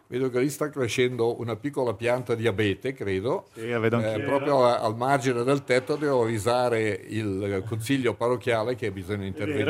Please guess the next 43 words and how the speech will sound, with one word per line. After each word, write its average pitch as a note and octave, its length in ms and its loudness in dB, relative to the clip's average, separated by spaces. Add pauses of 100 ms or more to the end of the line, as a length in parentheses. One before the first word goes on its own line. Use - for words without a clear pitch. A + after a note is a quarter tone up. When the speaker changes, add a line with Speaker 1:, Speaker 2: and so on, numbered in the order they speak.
Speaker 3:
vero, - 20 0
è F3+ 60 2
vero, C3 220 4
è C#3+ 40 0
vero, A#2 340 2
l'ho A#2+ 120 -2
Speaker 1:
Eh? - 20 2
Speaker 3:
notato, A2 480 -2
l'ho G#2+ 100 -2
Speaker 2:
Tor- C3 140 2
Speaker 3:
notato. G#2+ 220 -8
Speaker 1:
E A2+ 60 -4
questo D3 460 4
vale A#2+ 240 4
per A2 140 0
il A#2 80 -2
castello, A#2 520 0
vale A2 220 -2
per G2 180 -6
tutte C3+ 280 -8
queste, G2+ 640 -2
Speaker 3:
Certo. G2 320 -2
Speaker 1:
questi A2 260 -6
oggetti, G2 400 -6
Speaker 3:
E A#2+ 80 -6
la A#2 120 0
Speaker 1:
sì. A2 40 -10 (100)
Speaker 3:
chi-, - 100 -10
la B2+ 100 -6
chiesa C#3 600 2
ha A2+ 120 4
degli A#2 220 0
affreschi A#2 500 0
spettacolari, A#2 640 0
racconta B2 580 0
la A2+ 140 2
vita B2+ 360 0
di, G#2 200 0
di G#2 260 0 (340)
cinquecentocinquanta A2 2000 0
anni G2 140 -6
fa, G2+ 200 -6 (280)
insomma. F2 380 -16